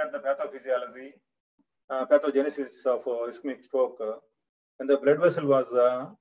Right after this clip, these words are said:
clogged or occluded with the, uh, the, uh, is occluded with the thrombus, so that is the, uh, the distal areas of the blood vessel,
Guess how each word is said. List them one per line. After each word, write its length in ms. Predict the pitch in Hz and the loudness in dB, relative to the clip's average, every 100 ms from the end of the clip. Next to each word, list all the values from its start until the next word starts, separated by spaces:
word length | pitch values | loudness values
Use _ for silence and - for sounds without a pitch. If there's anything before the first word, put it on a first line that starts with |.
| _ _ _ _ _ | _ _ _ _ _
clogged 320 | 143 151 143 | 6 8 6
or 220 | 123 120 120 | 4 4 4
occluded 340 | 147 135 127 | 4 4 2
with 160 | 123 120 | -2 0
the, 140 | 117 113 147 _ _ _ _ _ _ _ | 0 -2 -10 _ _ _ _ _ _ _
uh, 360 | 120 120 117 110 | -8 -6 -8 -4
the, 120 | 127 123 127 127 127 _ - | -2 -2 -4 -8 -12 _ -10
uh, 80 | 135 | -8
is 140 | 127 131 | -4 0
occluded 380 | 123 147 143 139 | 2 4 4 4
with 160 | 135 | 4
the 100 | 127 | 4
thrombus, 500 | 131 139 143 113 113 - _ _ _ _ _ - | 2 0 2 0 -2 -6 _ _ _ _ _ -2
so 80 | 139 | 2
that 160 | 143 | 2
is 80 | 160 160 185 220 135 | 0 -10 -12 -8 0
the, 380 | 143 135 143 208 _ _ _ _ _ 135 | 2 2 0 -8 _ _ _ _ _ -2
uh, 360 | 131 131 127 | 2 2 0
the 140 | 127 127 | -4 -2
distal 320 | 147 - 185 | -2 0 6
areas 360 | 156 147 139 139 | 8 8 6 2
of 120 | 127 | 0
the 280 | 131 131 190 - _ _ _ _ _ _ _ | -4 -6 -12 -16 _ _ _ _ _ _ _
blood 160 | 135 147 | 4 6
vessel, 440 | 147 131 123 | 6 4 -2